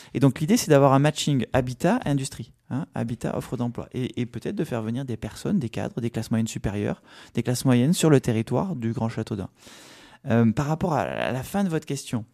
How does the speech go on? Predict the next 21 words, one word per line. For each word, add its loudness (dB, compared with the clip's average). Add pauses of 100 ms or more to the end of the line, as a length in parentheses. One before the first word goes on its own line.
(720)
moi, 2
je 0
dirais 0
que -4
Châteaudun, 2
c'est 0
un 2
peu -4
plus -2
de -4
treize 2
mille 6
habitants. 2
Et -4
comme -2
vous -2
l'avez -2
dit, -6
on -2
était, -4
euh, -8